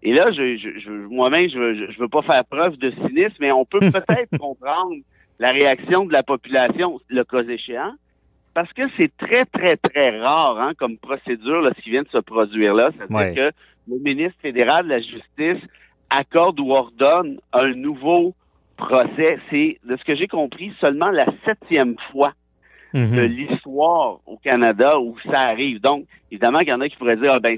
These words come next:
Speaker 1: c'est parce qu'il est juge. » Et, évidemment, moi, je, je, je sais
Speaker 2: Mais
Speaker 1: pas, je suis certain que le ministre fédéral avait des, de la Justice avait des, des bonnes raisons de,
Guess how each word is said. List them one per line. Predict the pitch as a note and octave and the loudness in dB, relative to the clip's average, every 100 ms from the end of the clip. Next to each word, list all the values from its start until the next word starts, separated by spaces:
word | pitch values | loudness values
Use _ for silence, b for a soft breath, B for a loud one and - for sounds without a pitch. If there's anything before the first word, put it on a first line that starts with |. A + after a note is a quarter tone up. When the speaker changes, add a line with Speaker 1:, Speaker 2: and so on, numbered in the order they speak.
| - | -6
Speaker 1:
c'est | A#2 - | -10 -6
parce | B2+ - | -8 -8
qu'il | B2+ A#2 | -8 -8
est | A2 | -4
juge. » | A#2 G3 A#3+ - B B B B F2+ | -2 -2 -4 -8 B B B B 0
Et, | F#3+ D4 - - | 2 0 -4 -12
évidemment, | A2 A#2+ C#3+ D#3+ | -6 -2 0 0
moi, | C3+ | -2
je, | G#2 F#2+ | -4 -10
je, | F#2+ F#2 | -12 -12
je | G2+ | -10
sais | - | -2
Speaker 2:
Mais | E3+ | 0
Speaker 1:
pas, | F#3+ | 0
je | - | -4
suis | |
certain | - A#2+ E3+ E3 | -4 -2 -2 -2
que | |
le | D3 | -4
ministre | B2+ C#3 D3 - | -6 -6 -6 -6
fédéral | D3 B2+ B2 D#3+ | -2 2 2 2
avait | D3 B2 | 2 -2
des, | A#2+ A#2+ | -2 -4
de | G#2+ | -4
la | A2 A2+ | 0 0
Justice | A2 - D#3+ B2+ | 0 -6 -4 -2
avait | A2+ A#2+ | -2 -2
des, | A#2+ | -2
des | A2+ A#2 | -2 -4
bonnes | A2 B2+ B2+ | 2 2 2
raisons | A#2 A#2+ A#2 A#2+ A2+ | 0 -2 -2 -4 -2
de, | A#2+ G3 | 2 2